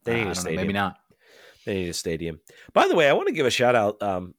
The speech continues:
Speaker 1: F C Dallas. I feel like F C Dallas gets, like, they get sort of grouped into these teams that are, like, not doing a good job. I watched an F C Dallas broadcast, and I'm like,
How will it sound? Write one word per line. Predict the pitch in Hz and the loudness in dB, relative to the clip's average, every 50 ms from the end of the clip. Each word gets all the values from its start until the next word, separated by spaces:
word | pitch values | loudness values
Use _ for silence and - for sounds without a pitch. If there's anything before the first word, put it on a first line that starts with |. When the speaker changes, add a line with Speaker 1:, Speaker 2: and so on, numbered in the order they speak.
| _ - | _ 0
Speaker 1:
F | - 180 - | 0 0 2
C | - 254 147 | 0 0 0
Dallas. | 98 92 95 117 113 98 80 - - - - - | 2 2 2 2 2 0 -2 -4 -8 -12 -10 -10
I | 104 107 | -10 -8
feel | - 247 | -2 -2
like | 359 339 - | -2 0 0
F | 180 165 - | 0 0 0
C | - 165 | -2 -2
Dallas | 127 120 107 113 120 113 107 - - - - | 0 2 2 2 2 2 0 -4 -6 -8 -4
gets, | - 113 101 - - - | -2 -2 -2 -2 -4 -4
like, | 104 104 98 95 95 85 - - - _ _ _ | -2 0 0 0 -2 -4 -10 -18 -20 _ _ _
they | 110 117 113 | -6 -6 -2
get | 101 127 131 - | 0 0 0 0
sort | - 151 143 127 | 0 0 2 2
of | 127 110 107 | 0 -2 -2
grouped | - 120 120 107 - | -2 -4 -4 -2 -2
into | 117 113 107 107 101 95 | -2 -2 -2 -4 -8 -8
these | 87 101 101 98 - | -8 -6 -6 -6 -6
teams | - 107 104 104 98 92 90 - | -8 -8 -8 -8 -8 -8 -6 -6
that | 98 90 | -4 -4
are, | 95 95 | -2 -2
like, | 95 92 90 - | -4 -4 -6 -6
not | - 92 98 98 98 98 98 - _ _ _ _ _ - | -6 -4 -2 0 0 0 0 -4 _ _ _ _ _ -6
doing | 107 98 98 104 104 | -4 -2 -2 -2 -2
a | 98 87 | -4 -6
good | 78 - 101 85 | -6 -6 -6 -6
job. | - 90 80 85 98 107 120 120 - _ _ _ _ _ _ _ _ _ _ _ _ - | -4 -4 -2 0 0 0 -2 -2 -6 _ _ _ _ _ _ _ _ _ _ _ _ 2
I | 113 147 170 | 4 4 4
watched | 165 151 147 143 143 143 - - | 4 4 4 4 4 2 0 -2
an | 123 131 | 0 0
F | 127 - | 0 0
C | - 131 | -2 -2
Dallas | 104 110 117 117 110 - | 0 2 2 2 0 -2
broadcast, | - 101 110 131 - - 95 80 82 - - | 0 0 0 0 0 -2 -2 -2 -2 -4 -6
and | 101 98 | -6 -6
I'm | 95 95 | -4 -4
like, | 92 92 90 | -4 -4 -4